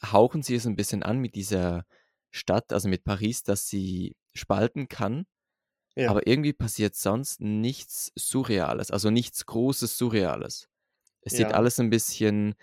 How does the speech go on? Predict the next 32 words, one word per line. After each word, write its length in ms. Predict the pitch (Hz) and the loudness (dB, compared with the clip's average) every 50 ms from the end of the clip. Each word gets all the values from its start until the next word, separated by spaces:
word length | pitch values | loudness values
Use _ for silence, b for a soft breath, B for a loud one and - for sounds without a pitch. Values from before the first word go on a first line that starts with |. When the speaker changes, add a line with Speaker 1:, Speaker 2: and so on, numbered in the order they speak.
| b b b b - | b b b b -2
Speaker 1:
realitätsgetreu 1000 | 98 104 98 98 98 - - 101 101 110 113 - - 101 - - - 101 98 - | 0 2 2 2 2 0 0 0 0 0 0 0 -4 -6 -4 -4 -2 -2 0 0
aus. 280 | - 101 101 110 110 - | 2 2 2 2 2 0
Sie 100 | - 95 | -4 -4
fahren 280 | - 101 92 90 87 | -2 0 0 0 -2
Auto, 420 | - - 104 110 117 113 - - 113 | -2 2 4 4 4 4 0 -4 -8
sie 160 | - - 98 | -6 -4 -2
werden 200 | 101 98 98 98 | 0 -2 -2 -2
verfolgt, 500 | - 98 - - 113 113 110 110 110 - | -4 -6 -6 -2 0 0 0 0 -2 -4
es 160 | - - - | -8 -8 -6
wird 120 | 101 - | -6 -6
geschossen 480 | - 107 - - - 113 - - - 110 | -6 -8 -10 -8 -8 -8 -8 -8 -8 -8
und 120 | 107 107 107 | -8 -8 -8
so. 240 | - - 104 107 110 - _ _ _ _ _ _ _ _ _ _ _ | -6 -4 -4 -4 -4 -8 _ _ _ _ _ _ _ _ _ _ _
Dabei 240 | - 110 - 82 92 | -8 -4 -2 -2 -2
Speaker 2:
Stimmt. 100 | - - | -2 0
Speaker 1:
könnten 160 | - 82 98 98 | -2 -2 -2 0
sie 80 | - | 0
einfach 260 | 101 104 104 101 - - | 0 0 0 -2 0 2
hochfliegen 540 | 117 123 120 - - - 113 117 113 110 107 | 4 2 2 2 0 2 2 4 4 4 2
und 120 | 101 - - | 2 2 0
alles 380 | 95 98 98 98 - 98 95 | 2 2 0 0 -2 -4 -4
wegschmeißen. 880 | 98 107 - - - - - 104 98 98 95 110 - - - 117 127 131 _ _ _ _ _ _ _ _ _ _ _ _ | -4 -4 -4 -4 -6 -4 -4 -2 -2 -2 -2 -2 -4 -6 -8 -10 -10 -10 _ _ _ _ _ _ _ _ _ _ _ _
Speaker 2:
Stimmt. 840 | _ - - - - - 123 113 107 110 113 135 143 - - - _ _ _ _ _ _ _ _ _ _ _ _ _ _ _ _ _ _ - | _ -18 -18 -16 -12 -12 -10 -10 -10 -10 -12 -14 -16 -18 -20 -20 _ _ _ _ _ _ _ _ _ _ _ _ _ _ _ _ _ _ -2
Speaker 1:
Ja. 220 | 95 92 90 85 90 | 0 0 0 0 -2
Speaker 2:
Ja, 300 | 117 117 110 113 113 120 | -2 -4 -4 -4 -6 -8
das 160 | 135 139 - | -8 -10 -12
stimmt, 260 | - - - 131 113 | -12 -10 -10 -10 -10
das 100 | 110 101 | -10 -12
ist 40 | - | -12
ein 40 | 123 | -12
guter 160 | 123 123 127 | -12 -12 -12
Punkt. 420 | - - 135 117 110 104 - - | -12 -12 -12 -12 -12 -14 -18 -20